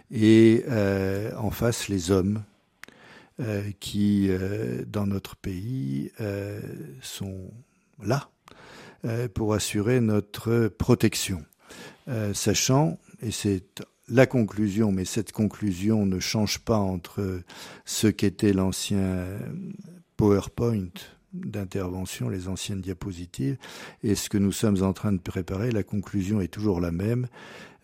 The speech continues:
chacun d'entre nous est le cœur de la défense. Si nous n'avons pas ça en tête et dans l'esprit, euh,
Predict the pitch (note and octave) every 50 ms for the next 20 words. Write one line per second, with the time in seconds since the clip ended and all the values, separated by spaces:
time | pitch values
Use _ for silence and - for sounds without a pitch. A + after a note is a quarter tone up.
0 | A2+ G#2+ - - B2 A2+ - - B2 G#2+ F#2+ F#2 F2+ E2+ - - - G2+ E2+ D#2
1 | D#2 - - - - _ _ _ _ _ _ _ _ _ _ - _ _ _ _
2 | _ _ _ - - A#2 A2+ G#2 G2+ F#2+ - - A#2 G#2+ G2 F#2 F#2 F#2 E2+ E2+
3 | E2 E2+ D2+ - - - - - - - - - - - - _ _ _ _ _
4 | _ - - - - - - - - - - - B2 A2+ A2+ A2 G#2+ G#2+ G#2+ G#2
5 | A2+ A2 F#2+ - A2+ G2+ F2+ - - - G2+ F#2+ F#2 F#2+ - - _ - B2 A#2+
6 | G2+ - - G#2+ G2+ F#2 F2+ - - - _ - A#2 A2+ G2+ G2+ G2 F#2+ F#2 F2+
7 | - - - - - - A2 A2 A#2 A2+ - _ _ - - - - - - -
8 | - - - - A#3 D3+ G2+ G2 F#2+ F#2 F#2 F#2 F2+ F2+ F#2 G2 -